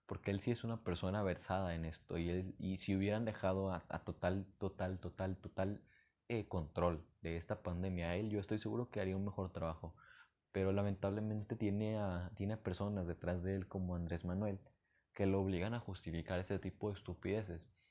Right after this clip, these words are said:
Y este hombre está haciendo campaña política en, en estados que van a tener elecciones, eh,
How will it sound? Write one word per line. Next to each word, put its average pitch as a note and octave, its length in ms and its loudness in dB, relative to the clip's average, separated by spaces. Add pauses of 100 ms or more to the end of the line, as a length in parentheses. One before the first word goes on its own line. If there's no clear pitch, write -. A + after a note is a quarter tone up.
(840)
Y G#2 80 2
este G2+ 200 2
hombre A2+ 300 4
está F#2+ 180 0
haciendo A2 320 0
campaña G2 400 0
política F#2 720 0
en, F2 160 0
en F#2 180 0
estados F#2 580 0 (100)
que G#2 120 0
van F#2+ 140 2
a G2+ 80 -4
tener A2+ 200 0
elecciones, G#2 440 -2 (720)
eh, E2+ 920 -2